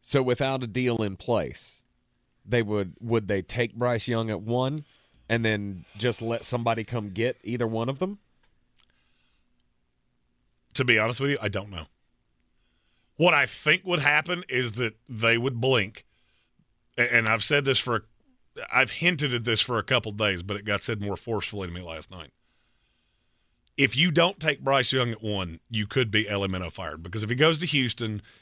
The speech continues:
Speaker 2: you add the outside weapon with Quentin Johnston at twelve. Y-, you get the coach in D'Amico Ryans. You're putting him in better positions because the defense does have good young pieces.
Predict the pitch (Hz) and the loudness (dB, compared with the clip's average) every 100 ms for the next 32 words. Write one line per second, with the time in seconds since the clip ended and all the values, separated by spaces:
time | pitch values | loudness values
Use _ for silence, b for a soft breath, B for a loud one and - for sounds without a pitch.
0 | b 107 113 120 120 127 127 131 131 120 | b 2 2 4 4 4 2 0 0 2
1 | 123 120 117 110 127 117 110 113 107 117 | 0 0 -4 -4 -4 0 2 2 0 -4
2 | 107 - 110 101 95 87 - b b b | -6 -2 2 4 2 -4 -12 b b b
3 | 123 117 107 101 107 110 131 127 131 127 | -4 0 2 4 2 2 2 2 0 0
4 | 127 127 120 113 110 104 98 101 127 131 | 2 2 2 4 4 4 0 -2 -2 -2
5 | 123 120 120 110 113 117 107 98 107 101 | -2 2 2 2 0 2 2 -2 -2 -4
6 | 101 113 110 120 101 117 107 110 101 107 | 0 0 0 0 0 2 2 0 0 -2
7 | 107 101 113 107 95 | 0 -2 -2 -2 -4